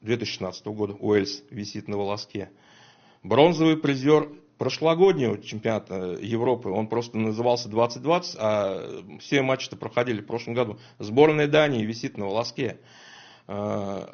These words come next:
Аргентина, чемпион, э, вице-чемпион, э, две тысячи четырнадцатого года. Германия, чемпион мира четырнадцатого года.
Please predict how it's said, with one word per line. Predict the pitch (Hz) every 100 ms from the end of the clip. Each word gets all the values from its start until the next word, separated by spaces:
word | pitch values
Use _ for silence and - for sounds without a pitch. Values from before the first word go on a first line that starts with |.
| _
Аргентина, | - 135 135 147 147 139 147 165 107 - -
чемпион, | 120 117 131 123 120 -
э, | 113 117
вице-чемпион, | 120 147 127 120 113 120 113 73
э, | 90 107 104
две | 98 117
тысячи | 120 117 -
четырнадцатого | - 117 110 - 104
года. | 101 101 92 - - _
Германия, | 95 131 147 117 139 170 160
чемпион | 151 131 123 131 131
мира | 127 120
четырнадцатого | - 127 127 127 - 117
года. | 110 110 101 87